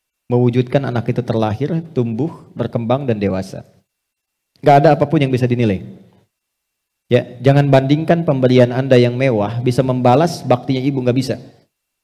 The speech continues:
Nggak bisa. Ada seorang berkonsultasi pada sahabat Ibnu Abbas radhiyallahu ta'ala anhuma. Dia datang membawa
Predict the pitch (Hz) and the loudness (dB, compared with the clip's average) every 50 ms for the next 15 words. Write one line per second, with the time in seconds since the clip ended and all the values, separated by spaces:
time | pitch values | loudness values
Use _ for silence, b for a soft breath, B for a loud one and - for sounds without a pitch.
0 | _ _ _ _ - 113 113 117 110 - 104 - - - _ _ _ _ _ _ | _ _ _ _ -6 -4 -4 -4 -4 -6 -6 -10 -10 -16 _ _ _ _ _ _
1 | _ _ _ _ _ _ _ _ _ _ - 123 131 127 - 143 131 139 156 165 | _ _ _ _ _ _ _ _ _ _ 0 2 2 2 2 2 2 4 4 2
2 | 160 147 139 151 143 139 139 139 139 139 143 143 139 147 175 170 147 131 127 - | 2 0 2 0 0 0 0 -2 0 2 2 2 2 2 0 0 2 0 0 2
3 | 139 131 135 143 151 147 139 - - - - - - _ _ _ - 131 127 127 | 2 0 2 2 0 -2 -2 -14 -16 -20 -20 -20 -20 _ _ _ -6 -4 -2 0
4 | 123 113 120 127 147 139 - 127 123 123 120 135 127 127 120 123 117 117 117 117 | 0 0 2 2 2 2 2 0 0 0 2 2 0 0 0 0 -2 -2 -2 -2
5 | 113 117 117 110 120 113 110 101 - - - _ _ _ _ _ _ _ _ _ | -4 -4 -4 -4 -4 -6 -6 -8 -10 -16 -20 _ _ _ _ _ _ _ _ _
6 | _ _ _ _ _ _ _ _ - 127 135 127 139 127 - 151 156 156 143 139 | _ _ _ _ _ _ _ _ 0 2 4 6 4 4 4 2 0 0 2 2
7 | 135 135 139 147 147 151 156 160 165 165 170 170 | 4 6 6 6 6 4 4 2 2 0 -2 -4